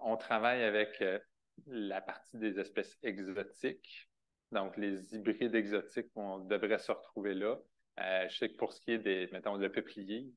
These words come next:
on a beaucoup de croisements dans les peupliers. On s'est retrouvé finalement avec des, des peupliers hybrides. Euh, là, à un moment donné,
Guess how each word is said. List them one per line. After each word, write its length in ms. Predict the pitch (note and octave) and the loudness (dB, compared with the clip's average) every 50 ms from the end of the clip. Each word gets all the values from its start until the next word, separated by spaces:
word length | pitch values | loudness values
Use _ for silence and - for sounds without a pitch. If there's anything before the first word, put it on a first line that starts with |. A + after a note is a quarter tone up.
| _ - | _ -14
on 280 | A2 F#2+ F#2 F#2+ F#2+ | -10 -10 -8 -6 -6
a 80 | G2 G2 | -4 -4
beaucoup 540 | G2 G2+ G#2+ G#2+ A2 A#2 A2 - - B2 G#2+ | -4 -6 -8 -6 -6 -8 -8 -6 -6 -8 -8
de 40 | - | -8
croisements 800 | - - - - A2 G#2 G2+ G2+ F#2 G2 G#2 G#2 G#2+ A2 A2 G#2+ G#2 | -10 -10 -2 2 6 6 6 6 4 0 -2 -2 -2 -2 -2 -2 -2
dans 160 | G2 F#2 F#2 | -2 -2 -2
les 160 | F#2 F#2 F#2 | -4 -6 -6
peupliers. 600 | - - G#2 - - - - F#2+ F#2+ G2 G#2 A#2 A#2 | -6 -6 -8 -8 -8 -10 -10 -8 -6 -6 -6 -8 -10
On 140 | G2 F#2 | -12 -16
s'est 160 | - - - - | -12 -10 -10 -10
retrouvé 400 | - - - - F#2 F2+ G2 F#2+ | -10 -12 -14 -10 -8 -6 -6 -8
finalement 340 | - - G2 F2 F2 F2+ | -8 -10 -12 -10 -10 -10
avec 200 | F2 E2+ F2 F2 | -8 -8 -8 -10
des, 120 | E2 - - | -10 -14 -16
des 160 | - F2+ F#2 | -12 -10 -10
peupliers 640 | F2 - G2+ F#2+ - - - F#2+ F#2 F#2+ F#2+ F#2+ - _ _ _ _ _ - _ _ _ - | -6 -4 -4 -6 -4 -8 -12 -8 -6 -6 -6 -6 -10 _ _ _ _ _ -20 _ _ _ -6
hybrides. 640 | B2+ A2+ G#2 A2+ F#2 G#2 G#2 A2 B2+ C#3+ D3 D3 C#3+ _ _ _ _ _ _ _ _ - | -2 0 0 2 2 2 2 2 2 0 -4 -8 -10 _ _ _ _ _ _ _ _ -6
Euh, 360 | F2+ F2 F2 F2 E2+ E2+ F2 E2+ - _ _ _ _ _ _ _ _ | -4 -2 -2 0 0 -2 -2 -4 -6 _ _ _ _ _ _ _ _
là, 140 | G2+ G#2 A2 A2+ | 2 4 6 6
à 20 | |
un 20 | |
moment 280 | G#2+ G#2 G2+ G2+ G2+ G2 | 6 4 4 2 2 2
donné, 440 | F#2+ F#2 F#2+ G2+ A2+ A#2+ B2+ A#2+ | 2 2 0 0 0 0 -2 -4